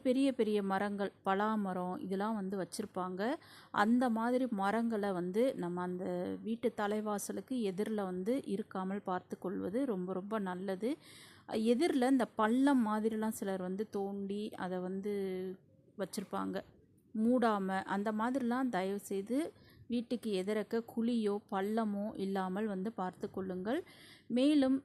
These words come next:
நம்ம வீட்டுக்கு எதிரில் இந்த சலூன் கடை, முடி திருத்தும்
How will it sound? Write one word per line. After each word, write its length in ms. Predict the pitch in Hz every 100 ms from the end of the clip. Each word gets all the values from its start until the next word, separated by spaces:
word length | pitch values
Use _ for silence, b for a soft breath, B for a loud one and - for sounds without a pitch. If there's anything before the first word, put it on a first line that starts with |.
| -
நம்ம 200 | 202 196 190
வீட்டுக்கு 340 | 233 240 226 214
எதிரில் 380 | 196 208 202 196 214 - -
இந்த 160 | 185 180 185 -
சலூன் 400 | 202 208 233 240 214
கடை, 180 | 190 - - 202
முடி 220 | 220 247 262 -
திருத்தும் 540 | 220 208 - 208 208